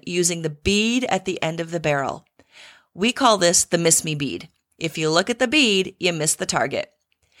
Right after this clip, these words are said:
Often, when shooters mount the shotgun, the movement of the shotgun barrel catches their eye, and for that moment, they look away from the target, then quickly try to relocate the target, chasing it across the sky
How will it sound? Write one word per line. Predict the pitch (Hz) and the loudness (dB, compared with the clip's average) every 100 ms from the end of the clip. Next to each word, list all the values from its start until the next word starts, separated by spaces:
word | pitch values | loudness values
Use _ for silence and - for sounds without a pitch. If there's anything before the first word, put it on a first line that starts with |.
| - - _ | -20 -20 _
Often, | 214 302 - 190 165 170 - | 4 4 2 0 0 -4 -6
when | 180 175 | -4 0
shooters | - 214 196 180 | 0 0 0 0
mount | 180 170 185 | 0 0 0
the | - | -2
shotgun, | 190 302 302 254 160 151 165 - - _ | 0 2 0 2 0 0 -4 -16 -20 _
the | - 175 | 0 0
movement | 175 180 190 214 247 247 | 0 2 2 2 -2 0
of | 233 | 0
the | 226 | 2
shotgun | - 277 - 180 170 | 4 2 2 -4 0
barrel | 165 165 160 | 4 4 2
catches | - 175 185 190 | 0 0 0 2
their | 196 185 | 2 4
eye, | - 277 175 165 - | 4 6 4 4 0
and | 160 156 | -6 -4
for | 170 | -2
that | 165 196 - | 2 2 2
moment, | 226 269 240 170 - - - - | 2 4 4 2 0 -8 -16 -6
they | 185 180 | -2 0
look | 175 175 | 0 0
away | 175 165 175 | 0 4 4
from | 190 233 | 2 -2
the | 285 | 0
target, | 226 180 160 175 - | 2 2 4 0 0
then | 165 170 | -4 -4
quickly | 165 208 202 196 | 0 -2 0 -2
try | 185 190 165 | 0 2 2
to | 165 | 2
relocate | 170 170 160 160 277 302 | -2 0 0 0 -2 -2
the | 190 | -2
target, | 180 151 151 156 147 - - _ | 2 2 2 -2 -2 -10 -20 _
chasing | - 196 202 254 | 2 4 4 2
it | 269 | 0
across | 269 233 196 - | 0 0 0 0
the | 269 | 2
sky | - 175 151 156 | 2 4 4 2